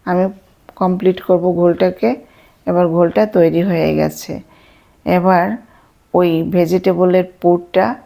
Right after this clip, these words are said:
নেড়ে চেড়ে ওর মধ্যে দিয়ে দেব আমি কারি মশলা, কারি মশলা দিয়ে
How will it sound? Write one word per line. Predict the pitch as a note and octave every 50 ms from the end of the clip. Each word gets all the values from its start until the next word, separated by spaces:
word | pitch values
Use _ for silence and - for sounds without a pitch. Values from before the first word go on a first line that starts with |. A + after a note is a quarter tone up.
| _ _ _ _ _ _ _ _ _ _ _ _ _ _ _ _ _ _ _ _ _ _ _ _ _ _ - -
নেড়ে | F3+ F3 E3+ F3 F3+ F#3 F#3
চেড়ে | - - F#3+ G3 G#3+ A#3 - -
ওর | - - - E3
মধ্যে | E3+ F3 F3 F3+ F3 E3+ F3 - G3 F#3+
দিয়ে | D#3+ D3 D#3 E3 F3 F3
দেব | E3 F#3 F3 E3+ F#3
আমি | F#3 F3+ E3+ E3 E3 F3 G3 A3 A#3 - _ _ _ _ _ _ _ _ _ _ _ _ _ _ _ _ _ _ _ _ _ _ _ _ _ _ _ _ _ _ _ _ _ _ _ _ _ _ _ _ _ _ _ _ _ _ _ _ -
কারি | - F#3 F3+ F3+ F#3 F#3
মশলা, | F3+ F3+ F3+ F#3+ - - - F#3 F#3+ G3 G3+ A#3+ C4+ - _ _ _ _ _ _ _ _ _ _ _ _ _ _ _ _ _ _ _ _ _ -
কারি | F3+ F3+ F3+ F#3
মশলা | F3+ F3+ F#3 F#3 - F#3 F#3 F3+
দিয়ে | E3+ E3 E3+ E3+ F3+ G3+ B3 D4 -